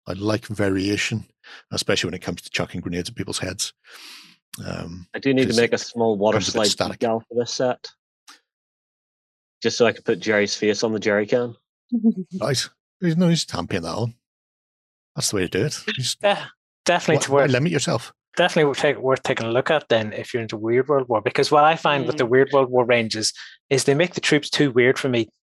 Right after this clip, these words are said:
Speaker 4: too quickly.
Speaker 1: Yes.
Speaker 4: I prefer you weird up the vehicles and stuff, but left the troops very much just as troops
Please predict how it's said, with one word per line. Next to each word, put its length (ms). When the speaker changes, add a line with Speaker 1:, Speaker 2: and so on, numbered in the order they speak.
Speaker 4:
too 140
quickly. 440
Speaker 1:
Yes. 340
Speaker 4:
I 120
prefer 340
you 140
weird 340
up 120
the 80
vehicles 460
and 80
stuff, 320
but 100
left 260
the 80
troops 340
very 200
much 240
just 180
as 200
troops 460